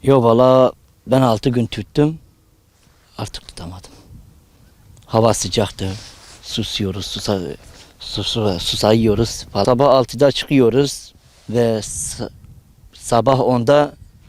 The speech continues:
sağmaya gidiyoruz. Ve birde çıkıyoruz. Alt-, altı, altı kırkı geçiyor, eve gidiyor akşam. Ondan sonra öyle yani. Herkes yapamaz yani. Bazen insanlar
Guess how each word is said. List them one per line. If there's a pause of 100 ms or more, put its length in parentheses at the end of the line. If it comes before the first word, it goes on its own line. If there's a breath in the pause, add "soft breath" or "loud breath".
sağmaya
gidiyoruz. (1160 loud breath)
Ve
birde
çıkıyoruz. (440)
Alt-,
altı, (480)
altı
kırkı
geçiyor, (180)
eve
gidiyor
akşam. (840 loud breath)
Ondan
sonra
öyle
yani. (240)
Herkes
yapamaz
yani. (260)
Bazen
insanlar